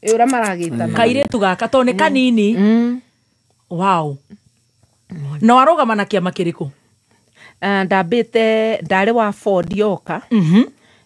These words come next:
Speaker 1: Ĩgĩthiĩ ĩgĩsplit, ĩgĩtuĩka Ford Kenya na Ford Asili, ngĩthiĩ na Ford Asili ya Matiba.
Speaker 2: Mhm.
Speaker 1: Nĩ ndarigwo ithurano cia party elections.
Speaker 2: Yes.
Speaker 1: September wa, ya ninety-two.
Speaker 2: Mm.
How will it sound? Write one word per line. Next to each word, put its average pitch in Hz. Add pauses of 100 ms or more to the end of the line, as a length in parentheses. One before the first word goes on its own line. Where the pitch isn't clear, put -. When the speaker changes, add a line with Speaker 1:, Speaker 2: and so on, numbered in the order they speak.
Speaker 1:
Ĩgĩthiĩ 208
ĩgĩsplit, 226
ĩgĩtuĩka 208
Ford 160
Kenya 240
na 247
Ford 175
Asili, 196
ngĩthiĩ 208
na 208
Ford 165
Asili 185
ya 185
Matiba. 180
Speaker 2:
Mhm. 208 (220)
Speaker 1:
Nĩ 220
ndarigwo 226
ithurano 175
cia 196 (840)
party 208
elections. 180
Speaker 2:
Yes. 214 (420)
Speaker 1:
September 202
wa, 180
ya 185
ninety-two. 160
Speaker 2:
Mm. 226